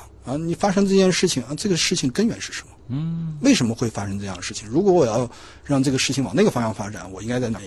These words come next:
Speaker 1: 个地方去使劲儿？说因果关系啊什么，这个是经常会，可能我估计比其他人会多想一些。
Speaker 2: 哎，对，这个我们普通人可能就觉得就是这个人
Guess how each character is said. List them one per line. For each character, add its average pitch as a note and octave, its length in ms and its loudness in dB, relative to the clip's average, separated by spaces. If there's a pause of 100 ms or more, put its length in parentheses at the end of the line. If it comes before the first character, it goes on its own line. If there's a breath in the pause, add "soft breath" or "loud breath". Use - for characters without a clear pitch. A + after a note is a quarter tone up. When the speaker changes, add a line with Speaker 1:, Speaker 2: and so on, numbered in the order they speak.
Speaker 1:
个 G#2+ 120 -8 (160)
地 C3 100 2
方 G#2+ 160 -4
去 - 140 -8
使 - 160 -6
劲 C3+ 120 -6
儿？ C#3 60 -6 (300)
说 B2+ 220 -2
因 F3 220 6
果 C3 120 2
关 C#3+ 220 2
系 C#3 160 2
啊 G#2 100 -2
什 - 160 -12
么， F#2 200 -14
这 E3+ 120 -2
个 C3 200 -2
是 G#2+ 360 -4
经 - 200 -2
常 A#2 180 -2
会， A2 340 -4 (120)
可 - 100 -8
能 B2+ 160 0
我 A#2 120 2
估 B2+ 180 -2
计 B2 160 2
比 F#2 240 -10 (320 soft breath)
其 - 120 -2
他 B2 160 -2
人 G2+ 200 -2
会 A2+ 180 -4
多 A2+ 180 -2
想 - 240 -2
一 - 60 -20
些。 - 220 -4
Speaker 2:
哎， G2 200 -2 (140)
对， F2+ 140 -10 (280)
这 A#2 140 -8
个 G#2 80 -8
我 G2+ 80 -6
们 B2+ 100 0
普 - 140 4
通 D#3 120 12
人 F#3 120 12
可 - 80 2
能 G2+ 140 4
就 A2+ 100 2
觉 G2+ 140 2
得 G#2 100 2
就 G#2 140 2
是 G2 40 -8
这 A#2 120 2
个 G#2+ 80 2
人 G#2+ 200 2